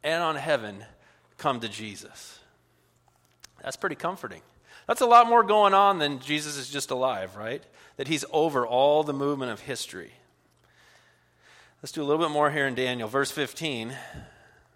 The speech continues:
Sometimes the Bible is very understated. "As for me, Daniel, my spirit within me was anxious." <laughs> If you had that dream, you know,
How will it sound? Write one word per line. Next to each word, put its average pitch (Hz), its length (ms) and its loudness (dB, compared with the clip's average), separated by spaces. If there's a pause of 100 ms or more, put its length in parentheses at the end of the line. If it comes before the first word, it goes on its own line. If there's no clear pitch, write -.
(120)
Sometimes 214 360 -8
the 120 60 -8
Bible 113 320 -2
is 107 80 -8
very 113 220 -6
understated. 120 680 -8 (280)
"As 170 220 2
for 180 180 -4
me, 175 300 0
Daniel, 143 540 0
my 127 160 0
spirit 160 360 0
within 135 280 -2
me 127 120 -6
was 113 260 -6
anxious." 117 680 -8
<laughs> - 60 -20 (1300)
If - 80 -10
you 294 100 4
had 240 160 8
that 156 200 6
dream, 156 360 2
you 147 120 -8
know, 143 80 -10